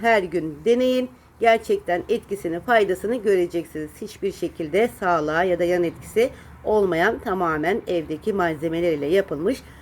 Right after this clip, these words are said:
doğal bir, e, karartı giderici diyebiliriz arkadaşlar buna.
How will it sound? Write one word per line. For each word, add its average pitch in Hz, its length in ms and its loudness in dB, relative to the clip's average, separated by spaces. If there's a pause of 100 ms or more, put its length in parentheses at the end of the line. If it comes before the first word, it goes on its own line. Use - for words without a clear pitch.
(240)
doğal 180 400 4
bir, 247 180 0 (360)
e, 185 460 -4 (840)
karartı 214 560 2
giderici 190 560 2
diyebiliriz 180 500 2
arkadaşlar 147 720 -4
buna. 143 140 -6